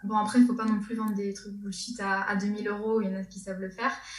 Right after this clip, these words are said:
Mais, euh, c'est hyper important de se dire, voilà, quelle est la transformation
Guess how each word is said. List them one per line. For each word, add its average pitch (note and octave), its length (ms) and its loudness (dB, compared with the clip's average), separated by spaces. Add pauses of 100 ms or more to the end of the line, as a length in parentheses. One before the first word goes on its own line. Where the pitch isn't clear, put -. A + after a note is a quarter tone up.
(220)
Mais, B3 420 12
euh, G#3 120 2
c'est A3+ 120 -4
hyper A3+ 160 4
important G#3+ 300 2
de B3 60 10
se A#3 60 6
dire, A3 140 4
voilà, G#3 220 4
quelle B3 200 10
est C#4+ 120 10
la B3 160 4
transformation C4 920 4